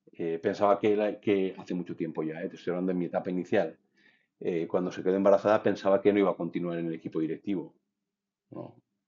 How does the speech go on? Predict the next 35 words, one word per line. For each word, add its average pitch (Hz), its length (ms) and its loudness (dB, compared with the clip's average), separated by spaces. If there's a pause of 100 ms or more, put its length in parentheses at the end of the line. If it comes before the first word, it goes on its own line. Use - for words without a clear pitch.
(240)
Y 90 160 -8
yo 90 160 0
le 85 60 0
dije, 85 200 -4
"Pero 82 220 -6
yo 87 140 -2
no 95 80 -2
entiendo, 101 580 -2 (400)
¿no? 90 220 -8
O 104 40 -8
sea, 85 380 -2 (120)
para 87 220 0
mí, 110 340 -2 (500)
tú 104 100 2
eres 98 100 4
una 101 140 2
persona 98 320 0
válida 95 340 2 (540)
y 92 120 -4
que 95 140 0
en 92 80 0
este 107 240 0
momento, 107 600 0 (1120)
eh, 76 640 -2 (140)
tu 98 140 0
tiempo 117 440 4
tenga 95 260 -2
que 95 100 -2
estar 104 280 4
en 78 140 -4
tu 90 100 -4
familia, 135 580 0 (240)
es 98 220 -2
normal". 87 600 -2 (640)
Entonces, - 600 -8